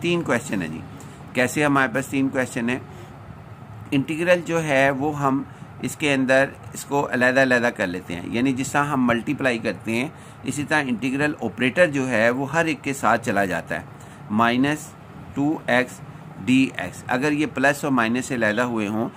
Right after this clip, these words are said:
तो integral जो है वो move करता है। अगर आप move कर लें तो वो ज़्यादा बेहतर है, डी एक्स। अब ये तीन question हो गए। First question integral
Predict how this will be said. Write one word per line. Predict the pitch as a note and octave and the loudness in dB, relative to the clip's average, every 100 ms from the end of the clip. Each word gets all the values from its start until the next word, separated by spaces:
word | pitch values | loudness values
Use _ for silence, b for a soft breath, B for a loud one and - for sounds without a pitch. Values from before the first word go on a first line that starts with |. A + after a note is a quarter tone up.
| B B | B B
तो | - | -8
integral | - B2 C3+ C#3+ D#3 | 0 0 2 0 0
जो | C#3 C#3 | 0 0
है | C3+ B2 | 4 4
वो | C3+ C3 | 4 2
move | C3+ D3+ D3 | 4 2 0
करता | A2 - G#2+ | -4 -2 2
है। | F#2+ F2 - - | 2 0 -6 -2
अगर | C#3 D#3+ | 2 2
आप | - A2+ B2+ | 4 4 4
move | A#2+ C#3+ | 2 0
कर | C#3 C3 | 0 0
लें | B2 C3 | 2 0
तो | B2 | 0
वो | G2+ | -2
ज़्यादा | F#2 G2 A2+ | 0 0 0
बेहतर | A#2+ A2 B2+ | -2 -2 -2
है, | B2+ - B B B - | -2 -6 B B B -2
डी | G2+ C3+ - G#2 | 4 4 4 -2
एक्स। | G2 - - | -4 -2 0
अब | C#3 | 2
ये | D#3+ | 0
तीन | C#3+ E3+ F3 | 0 0 0
question | E3 D3 C#3+ D3+ | 0 -2 0 -2
हो | C3 | -2
गए। | F2 E2 - B B B | -2 -6 -8 B B B
First | - C3+ C#3+ - | 0 2 2 2
question | D3 C#3+ D#3 D3 D3 | -2 0 -2 -2 -2
integral | A#2+ A2 C3+ C3+ D3 D3+ | -4 -2 -2 0 2 2